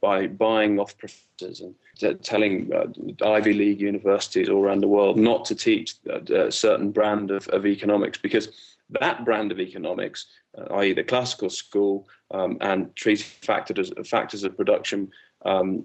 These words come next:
i-, in a very different way to the way we teach them now, uh, that would deliver a very, very different society,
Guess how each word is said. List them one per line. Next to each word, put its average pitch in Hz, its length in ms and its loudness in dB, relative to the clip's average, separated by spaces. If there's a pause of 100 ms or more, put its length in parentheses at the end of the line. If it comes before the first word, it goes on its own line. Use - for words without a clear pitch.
i-, - 60 -6
in - 360 0
a 95 40 2
very 107 220 4
different 98 280 -4
way 101 120 2
to - 120 -8
the 98 80 0
way 101 140 2
we 98 120 -4
teach 117 320 -4
them 104 200 0
now, 104 460 0 (360)
uh, 92 100 -2
that 135 260 -2
would 120 160 2
deliver 98 340 2
a 92 60 2
very, 120 480 2
very 101 260 -4
different - 360 -12 (240)
society, - 720 -8